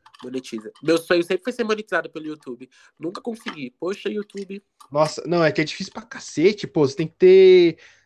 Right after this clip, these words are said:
Speaker 2: mil inscritos e quatro mil horas assistidas.
Speaker 1: Ó, eu tenho mil e cem, mil e seis, mil e cento e sessenta, eu acho, lá no YouTube. É,
Speaker 2: Uhum.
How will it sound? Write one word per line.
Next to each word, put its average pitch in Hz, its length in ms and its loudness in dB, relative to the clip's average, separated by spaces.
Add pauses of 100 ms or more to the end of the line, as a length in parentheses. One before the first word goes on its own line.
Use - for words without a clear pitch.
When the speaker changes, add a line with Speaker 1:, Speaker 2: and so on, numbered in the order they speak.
Speaker 2:
mil 208 220 4
inscritos 240 600 -2
e 214 100 -6
quatro 233 340 -4
mil 226 180 2
horas 190 280 4
assistidas. 156 680 -10 (680)
Speaker 1:
Ó, 190 260 2
eu 196 120 2
tenho 220 320 0
mil 247 220 -8
e 285 60 -14
cem, 208 360 -6 (100)
mil 202 220 -14
e 247 60 -10
seis, 214 460 -14
mil 196 160 -14
e 226 60 -12
cento 208 220 -14
e - 40 -20
sessenta, 185 360 -16
eu 156 60 -6
acho, 151 260 -10
lá 139 180 -12
no 139 80 -20 (100)
YouTube. 131 380 -20 (1000)
É, 135 260 -8
Speaker 2:
Uhum. 123 60 -12